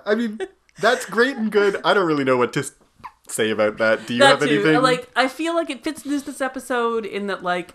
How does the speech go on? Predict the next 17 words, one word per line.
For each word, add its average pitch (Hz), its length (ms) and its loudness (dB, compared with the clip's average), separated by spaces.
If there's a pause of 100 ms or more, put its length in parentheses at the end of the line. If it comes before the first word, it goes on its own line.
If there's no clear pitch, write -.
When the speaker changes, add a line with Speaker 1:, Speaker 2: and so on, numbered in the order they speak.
(140)
Speaker 2:
everyone 202 460 -4
is 185 180 -10
connected 180 1000 -12 (960)
in 190 380 -4
Poplar. 190 920 -4 (160)
Speaker 1:
Sure. - 420 -4
Speaker 2:
In 185 240 -6
that, - 680 -10 (360)
uh, 156 580 -4 (420)
we 185 200 -10
needed 180 460 -10
Sheila 180 480 -12
to 190 100 -12
have 185 240 -12
something 196 440 -12
to 202 100 -14
do 294 500 -6